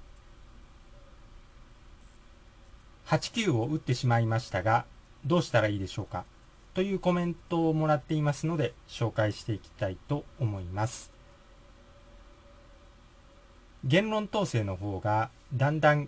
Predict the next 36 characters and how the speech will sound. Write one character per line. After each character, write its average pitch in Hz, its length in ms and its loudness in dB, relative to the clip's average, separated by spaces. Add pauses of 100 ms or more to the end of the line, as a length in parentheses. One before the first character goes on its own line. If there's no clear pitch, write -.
厳 151 180 0
し - 120 -8
く 110 120 -4
な 90 100 -6
っ - 20 -8
て - 200 -12
い 85 80 -8
て、 98 360 -4 (960)
結 233 200 -4
構 135 200 2
言 160 240 4
葉 190 280 6 (320)
選 165 240 4
ん 143 80 2
で 92 280 -2
言 147 120 0
い 151 60 -2
換 151 160 4
え 120 40 2
た 107 120 0
り 90 120 -6
し - 120 -14
て 117 100 0
い 110 40 2
る 95 120 -4
ん 85 100 -8
で 95 120 -6
す - 200 -10
け 107 100 0
れ 98 80 -2
ど 104 100 -2
も、 139 280 4 (600)
そ - 240 0
れ 185 100 2
で 233 100 2
も 98 240 0